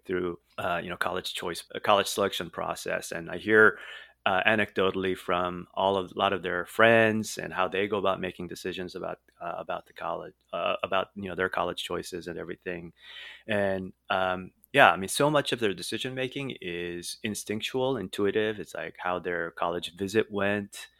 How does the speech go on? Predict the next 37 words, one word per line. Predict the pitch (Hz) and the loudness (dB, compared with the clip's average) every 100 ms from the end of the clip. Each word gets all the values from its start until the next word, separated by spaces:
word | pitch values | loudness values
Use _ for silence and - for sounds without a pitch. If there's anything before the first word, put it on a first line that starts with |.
| - _ - | -20 _ -8
um, | 87 87 87 87 85 - | -6 -4 -6 -10 -16 -10
you | 98 | -6
know, | 92 87 | -6 -4
how | - 98 | 2 2
the | 92 | 2
campus | - 87 87 - | -4 -4 -6 -10
feels, | - 120 117 117 113 110 110 - - - - | -6 0 4 6 6 4 0 -10 -14 -20 -16
you | 101 | -8
know, | 92 90 | -4 -4
the | 85 | -4
speaker | - - 110 107 107 104 104 | -6 -2 -4 0 2 4 4
at | 98 92 | 4 2
the | - | -2
presentation | 104 95 92 - 90 95 - 95 95 95 | -2 -2 -4 -4 -2 -2 -2 -2 -2 -4
and | 92 | -4
everything. | 92 95 - 95 95 101 - | -4 -6 -6 -6 -6 -10 -2
And | |
that's, | 233 247 - - - - _ | 0 0 -6 -20 -20 -20 _
you | 269 | 2
know, | 226 | 8
I | 143 | 8
think | - 160 | 6 2
that's, | 123 - - | 2 0 -6
that's, | - 104 - - | -4 -4 -4 -6
that's | 104 - | -4 -4
fine. | - 98 90 87 | 0 2 2 0
You | 90 | -6
know, | 87 | -6
you | 92 | -4
ultimately, | 98 - 98 92 | -6 -6 -8 -8
you | 90 | -4
have | 90 - | -4 -4
to | 95 | -8
be | |
able | 92 90 | -8 -8
to | - | -10
visualize | 87 95 92 90 87 85 85 85 - | -8 -8 -6 -10 -8 -8 -8 -10 -14